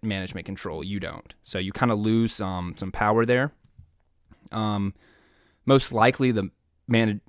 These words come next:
or the manager or the franchise owner, rather, is gonna do it for you. I mean, it's his money that's on the line, his or her money that's on the line. Um, so most likely you're not gonna run into that many problems without him fixing it.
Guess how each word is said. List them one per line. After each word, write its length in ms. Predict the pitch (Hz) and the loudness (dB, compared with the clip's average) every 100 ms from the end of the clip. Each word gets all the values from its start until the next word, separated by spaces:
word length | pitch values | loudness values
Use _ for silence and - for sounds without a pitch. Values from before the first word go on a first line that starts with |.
| - | -2
or 100 | 110 | 0
the 80 | |
manager 680 | 98 107 113 104 110 110 110 _ _ _ - | 2 2 2 4 4 4 2 _ _ _ -2
or 100 | 110 | -2
the 100 | 98 | 0
franchise 460 | - 123 - 104 | 4 4 4 2
owner, 220 | 104 101 98 | 2 0 0
rather, 440 | 101 101 98 98 _ _ _ _ - | -2 0 -2 -4 _ _ _ _ -6
is 120 | 110 | 0
gonna 240 | 110 101 95 _ _ _ _ _ | 2 2 -2 _ _ _ _ _
do 140 | 123 98 | 0 0
it 100 | - | 0
for 200 | 110 107 | 0 2
you. 240 | 110 110 | 2 0
I 20 | |
mean, 160 | 104 101 | -2 0
it's 180 | 107 - | -2 0
his 240 | 120 110 | 2 4
money 280 | 107 104 104 | 4 2 0
that's 200 | 104 104 | -2 -2
on 120 | 104 | -2
the 80 | 95 | -2
line, 400 | 98 98 104 107 _ _ | -2 -2 -2 -4 _ _
his 220 | - 120 | 0 2
or 180 | 98 107 | 2 -2
her 160 | 101 98 | 0 -2
money 280 | 95 98 104 _ _ | -2 -4 -6 _ _
that's 200 | 104 - | -8 -4
on 100 | 101 | -4
the 60 | 95 | -2
line. 380 | 98 101 107 107 _ _ _ _ - | -2 -2 -4 -6 _ _ _ _ -6
Um, 500 | 110 98 95 92 92 _ _ _ _ | -4 -2 -4 -6 -12 _ _ _ _
so 120 | - | 0
most 180 | 113 107 | 2 4
likely 280 | 117 107 107 | 2 2 0
you're 80 | 107 | 0
not 200 | 107 101 | 0 0
gonna 140 | 98 | -2
run 140 | 101 104 | -2 -2
into 220 | 101 95 | -2 -2
that 160 | 104 | -2
many 140 | 104 101 | -2 -2
problems 520 | 107 101 110 110 113 | 2 2 2 0 0
without 300 | 104 104 85 | -2 -2 -2
him 240 | 107 101 | -2 -2
fixing 380 | 98 110 107 117 | -2 -4 -4 -2
it. 200 | 117 120 | -2 -4